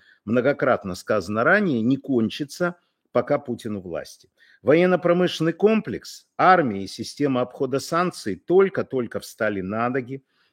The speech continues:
и адаптировались к нуждам перманентной войны. Только еще разогрелись до рабочего состояния. Поэтому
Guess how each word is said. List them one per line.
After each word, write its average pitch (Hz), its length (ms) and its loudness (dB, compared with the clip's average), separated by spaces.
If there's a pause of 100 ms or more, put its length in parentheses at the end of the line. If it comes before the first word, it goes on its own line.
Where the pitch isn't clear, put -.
и 165 80 6
адаптировались 117 840 2
к - 80 -6
нуждам 120 440 -2
перманентной 107 720 -2
войны. 95 460 -4 (300)
Только 185 300 4
еще 151 500 2 (180)
разогрелись 131 880 4
до 107 140 0
рабочего 110 500 -2
состояния. 85 760 -8
Поэтому 147 560 0